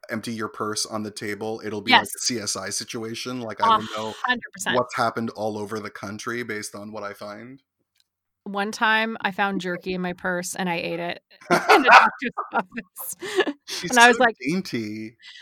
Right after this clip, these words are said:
Speaker 2: "I can't believe I'm that woman who just found
Speaker 1: <laughs>
Speaker 2: jerky in her purse open and then was like, 'Yeah, but I'm hungry,'
Speaker 1: Yeah,
Speaker 2: and went
Speaker 1: but
Speaker 2: for it."
Speaker 1: those women become the woman who finds it in her bra.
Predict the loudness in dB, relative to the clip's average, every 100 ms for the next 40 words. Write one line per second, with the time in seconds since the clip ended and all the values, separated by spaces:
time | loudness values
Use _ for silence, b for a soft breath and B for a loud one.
0 | B 6 8 6 2 2 0 4 4 4
1 | 4 4 4 2 2 0 -2 -2 -2 -4
2 | 0 6 8 6 0 -4 -8 -12 _ -2
3 | 0 0 -2 -2 -2 -2 -4 -2 0 0
4 | 0 -2 0 -2 -2 -2 -2 0 2 2
5 | 2 -2 -4 0 0 0 _ -6 -2 2
6 | 4 4 2 0 0 -2 -2 -4 -6 -10
7 | B -2 0 -2 -4 -4 -2 -2 -4 -8
8 | _ _ -2 4 4 4 2 2 0 -4
9 | -2 -2 -2 -2 -4 -4 -6 -8 -8 -6
10 | -6 -6 -8 -8 -8 -10 -14